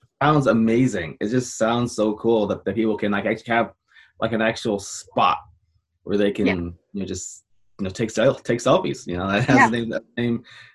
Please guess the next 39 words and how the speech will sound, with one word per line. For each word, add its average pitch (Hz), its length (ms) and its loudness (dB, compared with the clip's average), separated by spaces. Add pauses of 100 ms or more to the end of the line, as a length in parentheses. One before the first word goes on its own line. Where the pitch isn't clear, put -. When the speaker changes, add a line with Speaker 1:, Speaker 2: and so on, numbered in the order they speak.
(100)
Speaker 1:
suggests. 104 880 0
And 98 300 0
I 92 120 0
just, - 460 -6 (240)
I'm 113 240 0
excited 90 480 -4
for 87 240 0
it. - 140 -6 (420)
And 92 240 -4
I 90 80 -2
know 240 120 2
I'm - 60 2
Speaker 2:
Thanks. 101 140 0
Speaker 1:
probably 104 220 2
gonna 104 180 0
be 101 80 0
using 107 300 0
it 107 80 0
a 104 60 2
lot 120 440 4
myself. 151 600 4
Speaker 2:
<laughs> - 40 2 (760)
Speaker 1:
And, 113 140 2
um, 107 320 2 (440)
where 180 220 6
actually 233 380 4
is 175 140 6
it - 180 -2
in 110 160 0
the 107 60 -4
Quad 95 260 0
Cities? 98 200 -2
Like, 95 100 -2
where, 165 260 2
where 135 260 4
will 127 240 2
it 123 60 0
be 107 60 0
located? 87 500 -6